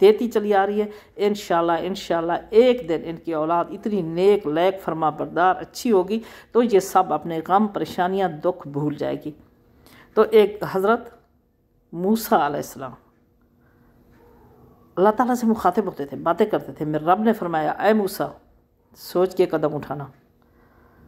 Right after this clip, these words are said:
तुम्हारी दुआएं देने वाली मर गई है।" उनकी वालदा की डेथ हो चुकी थी। तो ये खुश नसीब है, इनकी वालदा की दुआएं इनके साथ हैं। तो दूसरा,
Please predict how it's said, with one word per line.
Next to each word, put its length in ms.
तुम्हारी 340
दुआएं 320
देने 220
वाली 260
मर 180
गई 220
है।" 180
उनकी 300
वालदा 300
की 140
डेथ 240
हो 80
चुकी 240
थी। 220
तो 60
ये 180
खुश 280
नसीब 320
है, 120
इनकी 340
वालदा 580
की 220
दुआएं 320
इनके 220
साथ 380
हैं। 140
तो 460
दूसरा, 480